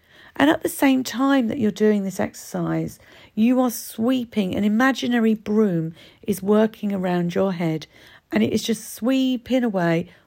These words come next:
all these negative thoughts, all these unwanted thoughts that are not gonna serve you any purpose at all. You have three more stones.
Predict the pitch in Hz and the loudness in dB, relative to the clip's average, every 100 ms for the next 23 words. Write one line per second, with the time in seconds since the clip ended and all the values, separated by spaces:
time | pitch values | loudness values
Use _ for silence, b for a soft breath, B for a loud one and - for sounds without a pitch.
0 | b - 247 247 247 247 240 226 208 214 | b -2 2 4 4 2 0 -2 0 0
1 | 208 202 220 208 - - 165 160 - - | -2 -6 -4 -4 -4 -2 0 -2 -8 -20
2 | - - 254 247 240 214 226 214 208 B | -18 0 2 4 2 2 2 2 0 B
3 | B B - 233 226 220 180 185 208 214 | B B 0 2 4 0 -2 -2 -4 -4
4 | _ - 175 165 - - - 208 202 208 | _ -4 -2 -2 -4 -4 -2 -2 0 2
5 | 254 - - 214 - - 196 185 185 165 | 0 -2 -2 -4 -4 -4 -4 -4 -2 -2
6 | 170 B B B _ - 202 196 208 220 | -4 B B B _ 0 2 2 0 -2
7 | - 196 185 185 165 165 - - _ 175 | -6 -6 -6 -6 -6 -6 -10 -20 _ -12
8 | 175 170 165 165 165 _ _ _ _ _ | -10 -8 -6 -8 -14 _ _ _ _ _
9 | _ _ _ _ _ b b b b b | _ _ _ _ _ b b b b b
10 | 214 208 202 - - - 196 196 185 175 | 0 0 0 -8 -20 -6 -2 0 -2 -2
11 | 175 - - 185 175 165 165 170 - | -4 -6 -4 -2 -2 -4 -6 -10 -14